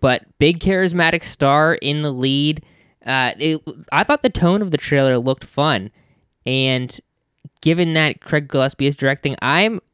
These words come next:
I, I'm gonna watch this. I, I, I'm excited for this. Uh, Sam, last trailer talk of the day. Uh, new Mortal Kombat trailer dropped, and I, I wanted this on the show today 'cause I know you're a video game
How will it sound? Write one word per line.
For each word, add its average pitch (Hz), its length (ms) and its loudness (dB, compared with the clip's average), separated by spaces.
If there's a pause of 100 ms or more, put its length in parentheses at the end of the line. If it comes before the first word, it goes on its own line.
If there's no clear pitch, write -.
(140)
I, 135 160 -4
I'm 175 120 0
gonna 240 120 2
watch 202 280 0
this. - 200 -8
I, 139 260 -2
I, 135 180 -4
I'm 156 200 0
excited 151 380 -4
for - 100 -10
this. - 280 -12 (920)
Uh, 127 180 -2
Sam, 151 400 0
last 151 400 0
trailer 170 380 4
talk 113 460 2
of 120 280 -2
the 123 100 0
day. 107 480 0 (360)
Uh, 120 300 2 (280)
new 165 300 6
Mortal 175 360 4
Kombat 120 580 0
trailer 98 360 -6
dropped, - 460 -10 (400)
and 104 260 -10
I, 104 60 -8
I 104 340 -2
wanted 131 300 -4
this 123 180 -4
on 117 100 -2
the 110 60 -4
show 117 180 -2
today 110 220 -2
'cause - 120 -10
I 110 40 -2
know 117 80 0
you're 120 200 2
a 113 40 0
video 139 340 2
game 131 360 2